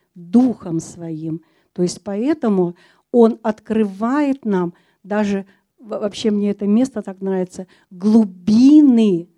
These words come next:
самого божества. Я вот это место, ну, просто обожаю, когда я читаю, и прямо оно так входит, и такая, как мёд,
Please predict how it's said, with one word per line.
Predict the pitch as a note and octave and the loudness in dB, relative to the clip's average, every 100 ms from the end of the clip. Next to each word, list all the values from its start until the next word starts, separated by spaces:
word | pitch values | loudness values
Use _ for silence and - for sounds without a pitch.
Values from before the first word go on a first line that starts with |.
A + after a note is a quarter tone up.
| _ | _
самого | - - A3 G3+ G3 F#3+ E3+ F#3+ B3+ C4 | -20 -10 -6 -2 -2 -4 -4 2 4 4
божества. | F#3 G3+ F#3 G3+ - - F#3+ F#3 F3 E3 _ _ _ - | 0 -2 -2 -6 -8 -14 -12 -10 -12 -14 _ _ _ -6
Я | G3 | -2
вот | G3 G3+ | 0 0
это | G3+ G3+ | -2 -2
место, | G#3 A3+ C4+ C4+ G3+ | -2 0 -2 -4 -10
ну, | F#3 | -8
просто | F#3+ - A3 G#3 - F3+ | -8 -4 -2 -2 -6 -14
обожаю, | F3 F#3 F3+ F3 G3+ G3 F3+ | -10 -6 -6 -8 -8 -8 -10
когда | F#3 E3+ | -12 -14
я | F3+ F3 | -12 -12
читаю, | - G3+ _ C4 B3 F#3 F3+ _ _ _ | -12 -16 _ -10 -8 -8 -10 _ _ _
и | F3+ | -8
прямо | F3+ G3+ G#3 G#3 G3+ | -4 -4 -4 -2 -2
оно | G3 | -4
так | G3 F#3+ - | -6 -12 -18
входит, | _ _ A3 G3 F#3 F3 | _ _ -2 0 -2 -6
и | F#3+ | -10
такая, | F3+ F#3 _ - G3+ F#3 F3+ _ _ _ | -16 -20 _ -20 -18 -16 -16 _ _ _
как | G#3 G3+ F#3+ | -6 -6 -4
мёд, | G3+ G3+ G3 G3 | -2 -2 -2 -4